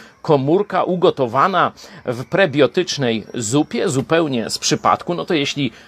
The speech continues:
przypadkowo się tu znalazłeś, no to jak można mówić o celu twojego życia? Jesteś praktycznie jakimś pyłkiem historii, nikomu tutaj niepotrzebnym. Kiedyś ludzie, szczególnie w naszej, w naszym kręgu cywilizacyjnym, mieli myślenie ukształtowane przez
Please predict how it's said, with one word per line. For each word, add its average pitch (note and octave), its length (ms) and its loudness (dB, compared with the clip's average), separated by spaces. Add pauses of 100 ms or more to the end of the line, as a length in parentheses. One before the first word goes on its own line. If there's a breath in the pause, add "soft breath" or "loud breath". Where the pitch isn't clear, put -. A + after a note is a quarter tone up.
przypadkowo D3 720 2
się A#2+ 340 0 (220)
tu E3+ 200 2 (340 loud breath)
znalazłeś, A#2+ 640 0
no D3+ 120 -4
to D3+ 220 -2
jak C3+ 260 0
można C3+ 300 -4
mówić C#3+ 280 -6
o A3+ 80 -2
celu B3+ 380 0
twojego B2+ 560 2
życia? G#2+ 320 -4
Jesteś - 520 -6
praktycznie A#2+ 580 -4 (360 loud breath)
jakimś A2 420 -2
pyłkiem B2+ 420 0
historii, A#2 480 -4
nikomu A2+ 440 0
tutaj G2 500 -2 (160)
niepotrzebnym. G2+ 840 -4 (140)
Kiedyś F#3+ 420 -4 (520 loud breath)
ludzie, E3 400 0 (380 loud breath)
szczególnie D3+ 460 0
w G2 80 -6
naszej, A2 460 0 (340)
w - 60 -12
naszym C#3+ 280 0
kręgu F#3 380 -2
cywilizacyjnym, A#2+ 880 -2
mieli G#3+ 200 2
myślenie F#3+ 540 2
ukształtowane C#3+ 800 0
przez - 320 -4